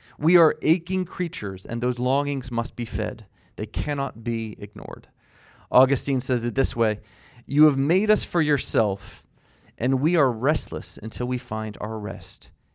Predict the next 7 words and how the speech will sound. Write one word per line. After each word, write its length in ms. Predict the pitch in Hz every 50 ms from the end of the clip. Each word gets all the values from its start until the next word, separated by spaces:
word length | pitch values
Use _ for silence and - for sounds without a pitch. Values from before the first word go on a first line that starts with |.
| _ _
in 160 | - 110 113
you." 300 | 120 156 170 131 - - - - _ _ _ _ _ _ _ _ _ _ _ _ _ _ _ _ _ _ _ _ _ _
We 160 | - 139 165
can 180 | 185 - 226 202
trust 400 | - - - 233 202 - - -
our 80 | 170 156
design. 540 | 139 135 127 156 175 202 120 71 - -